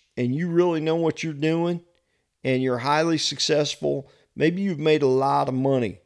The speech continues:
Maybe you've sold a company for millions of dollars and other people want to know how to do that.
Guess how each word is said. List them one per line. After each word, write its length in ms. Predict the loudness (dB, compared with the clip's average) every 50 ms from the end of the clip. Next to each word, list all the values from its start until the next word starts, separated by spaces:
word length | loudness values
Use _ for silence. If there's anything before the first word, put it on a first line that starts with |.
| _ _ _ _ _ _ _ -4
Maybe 260 | -2 -2 -2 -2 -4
you've 180 | -8 -8 -8 -6
sold 320 | -4 -2 -2 -2 -2 -2
a 60 | -4
company 420 | -4 -4 -4 -4 -4 -4 -6 -8 -8
for 160 | -6 -6 -6
millions 480 | -4 -2 -2 -2 -2 -2 -4 -6 -8 -8
of 40 | -4
dollars 560 | -2 -2 0 0 -2 -4 -4 -6 -10 -14 -16 -12
and 120 | -8 -4 -4
other 200 | -2 -2 -4 -4
people 320 | -6 -8 -8 -6 -4 -2
want 200 | -2 -2 -2 -2
to 60 | -2
know 180 | -2 -2 -2 -2
how 180 | -2 0 0 0
to 80 | -2
do 260 | -2 -2 -2 -2 0 0
that. 400 | 0 0 0 -2 -6 -10 _